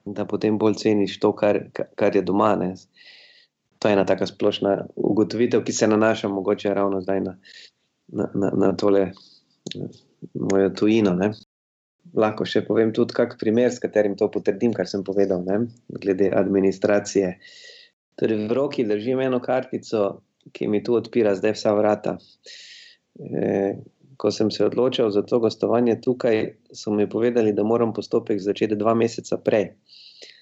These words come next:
Pa mi ni bilo jasno, zakaj. Namreč ta inštitut se ukvarja tudi z neki, z raziskavami na področju varnosti in torej ta informacija, da jaz pridem sem, je morala bl-, biti potrjena nekje v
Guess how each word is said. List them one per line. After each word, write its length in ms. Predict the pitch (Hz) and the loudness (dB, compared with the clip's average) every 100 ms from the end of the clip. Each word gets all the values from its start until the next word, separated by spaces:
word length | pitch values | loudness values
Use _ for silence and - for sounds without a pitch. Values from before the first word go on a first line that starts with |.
| _ _ _ - | _ _ _ -8
Pa 120 | 104 | -6
mi 120 | 98 | 0
ni 100 | 107 | 0
bilo 160 | 113 110 | 2 2
jasno, 340 | 110 117 - | 2 0 -6
zakaj. 520 | 110 - - 120 147 - _ _ _ _ _ _ _ _ _ _ - | -10 -12 -2 -2 -2 -6 _ _ _ _ _ _ _ _ _ _ -8
Namreč 480 | 104 101 98 - - - | -4 -2 -4 -8 -14 -2
ta 120 | 104 | 2
inštitut 520 | 104 - 104 117 117 | 2 0 0 0 0
se 160 | - 113 - | 2 0 0
ukvarja 460 | - 104 107 101 | -2 0 4 2
tudi 240 | 95 104 98 | 2 0 0
z 80 | 98 | 0
neki, 380 | 101 101 69 - - - - - _ | -2 -2 -8 -8 -16 -20 -20 -20 _
z 220 | - 104 101 | -6 2 4
raziskavami 720 | 95 95 - - 120 113 104 | 4 0 -4 -2 0 0 0
na 80 | 101 | 0
področju 520 | 92 101 117 120 101 | -2 -2 -2 -2 -2
varnosti 560 | 101 123 127 110 - - | 0 0 0 -4 -4 -6
in 560 | - 110 107 98 95 92 _ | -4 -2 -2 -2 -6 -10 _
torej 240 | - 101 98 | -4 -4 -2
ta 140 | - | 0
informacija, 840 | 104 104 - 101 110 110 107 98 - - | 0 0 -2 0 0 2 0 0 -4 -6
da 180 | 104 | 0
jaz 140 | 110 110 | 0 0
pridem 280 | 117 110 107 | 0 2 0
sem, 160 | 110 110 | 2 2
je 60 | 107 | 4
morala 320 | 110 104 98 | 4 2 2
bl-, 160 | 101 90 | 0 0
biti 180 | 107 - | -2 -2
potrjena 460 | 95 92 101 104 95 | -4 0 2 2 0
nekje 380 | 95 92 101 98 | -2 -2 -2 -2
v 160 | - | -4